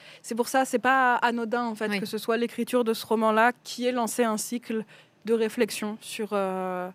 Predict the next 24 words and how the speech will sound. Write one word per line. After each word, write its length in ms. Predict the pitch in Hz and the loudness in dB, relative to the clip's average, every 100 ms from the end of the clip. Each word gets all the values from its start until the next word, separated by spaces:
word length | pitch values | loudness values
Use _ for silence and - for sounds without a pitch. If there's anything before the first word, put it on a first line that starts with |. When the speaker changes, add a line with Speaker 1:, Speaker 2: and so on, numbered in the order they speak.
| _ _ _ _ _ - | _ _ _ _ _ -10
Speaker 1:
sur 260 | - 208 | -2 2
la, 160 | 208 190 | 2 2
la, 260 | 180 180 175 160 - - _ _ _ _ _ _ | 0 -2 -4 -12 -16 -20 _ _ _ _ _ _
le, 200 | 220 208 | 4 6
le 240 | 202 208 196 | 8 6 6
récit 480 | 202 196 - 226 220 | 2 -2 -2 0 0
et 60 | |
ses 120 | 202 | 0
structures 540 | 190 - 202 - 214 202 | -4 -4 -6 -2 0 0
et 60 | |
son 200 | 190 196 | 0 -2
histoire, 320 | 190 - 214 196 | -4 -2 0 0
et 40 | |
cetera. 360 | 190 190 196 170 - - - | -2 -6 -4 -4 -8 -20 -10
Parce 160 | 226 214 | -6 -2
que 60 | 226 | -2
pour 180 | 285 | 2
la 100 | 294 | 2
première 380 | 254 254 254 226 | 2 0 0 0
fois, 300 | - 233 277 - _ _ _ _ _ _ _ _ _ | 4 4 4 -2 _ _ _ _ _ _ _ _ _
j'ai 220 | 220 202 | -6 0
eu 160 | 233 240 | 2 2
du 140 | 220 | 2
mal 420 | 208 226 294 311 | 4 6 6 2